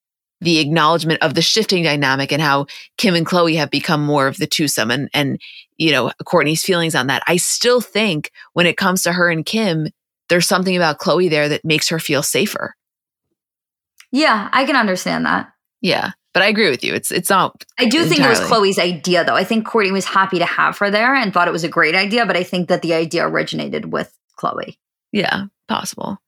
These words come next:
Speaker 1: I also wonder how would it have gone down if they weren't filming, of course.
Speaker 2: I mean, I know how I would have had it go down if I was one of them and not filming.
Speaker 1: Anyway, so Kourtney kind of presents it of like, you know, "I thought it would be nice to chat after our last talk because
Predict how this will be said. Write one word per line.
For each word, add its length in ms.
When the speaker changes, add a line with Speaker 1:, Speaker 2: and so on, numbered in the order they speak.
Speaker 1:
I 100
also 200
wonder 360
how 220
would 80
it 80
have 140
gone 200
down 140
if 120
they 100
weren't 240
filming, 360
of 100
course. 400
Speaker 2:
I 140
mean, 280
I 200
know 120
how 140
I 200
would 120
have 100
had 140
it 100
go 120
down 240
if 100
I 140
was 260
one 180
of 80
them 200
and 80
not 220
filming. 400
Speaker 1:
Anyway, 260
so 140
Kourtney 240
kind 180
of 60
presents 320
it 60
of 100
like, 240
you 60
know, 100
"I 80
thought 160
it 60
would 120
be 100
nice 240
to 60
chat 300
after 300
our 160
last 320
talk 340
because 400